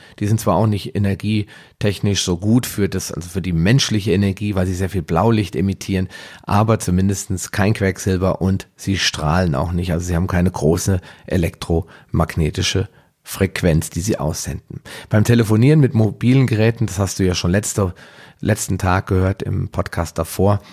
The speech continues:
immer zwei bis drei Zentimeter Abstand zum Kopf halten, mit Kabelheadset oder am besten mit Freisprecheinrichtung telefonieren. Ungenutzte Strahlungsquellen generell abschalten und die Tablets und, äh, iPads bei uns im Haus, die sind immer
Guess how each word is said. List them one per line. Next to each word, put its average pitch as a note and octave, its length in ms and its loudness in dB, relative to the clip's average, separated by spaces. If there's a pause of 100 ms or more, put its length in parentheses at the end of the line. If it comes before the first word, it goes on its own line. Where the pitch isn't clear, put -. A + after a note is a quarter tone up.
(100)
immer G#2+ 240 2
zwei F2+ 240 0
bis F#2 140 -4
drei F#2 160 0
Zentimeter F2+ 400 0
Abstand F#2+ 360 -2
zum D#2+ 160 -6
Kopf A#2+ 260 -2
halten, G2+ 380 0 (560)
mit G#2 140 0
Kabelheadset G2+ 760 2
oder G#2+ 220 2
am F2+ 120 0
besten E2 320 -4
mit G2 100 -2
Freisprecheinrichtung - 1000 -8
telefonieren. E2 680 -4
Ungenutzte C3 640 2
Strahlungsquellen G#2+ 920 0
generell A2 360 2
abschalten G#2 680 0 (520)
und F#2+ 220 -2
die F#2+ 140 -4
Tablets G#2 480 0
und, - 260 -4
äh, E2+ 180 0
iPads F#2 380 0
bei E2+ 80 -2
uns F2 140 0
im F2 100 2
Haus, F2 220 0
die F#2 80 -4
sind F2 200 -2
immer G#2+ 380 2